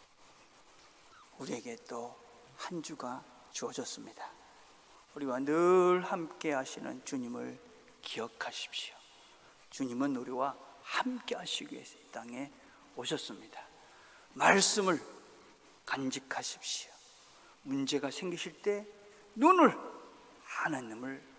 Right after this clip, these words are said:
바라보십시오. 주께서 우리에게 말씀하시고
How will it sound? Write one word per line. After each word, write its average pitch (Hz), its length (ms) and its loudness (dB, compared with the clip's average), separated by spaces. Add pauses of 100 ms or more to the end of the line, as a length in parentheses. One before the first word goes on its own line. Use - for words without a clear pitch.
바라보십시오. - 760 -6 (580)
주께서 240 640 6
우리에게 196 680 4 (200)
말씀하시고 123 880 -4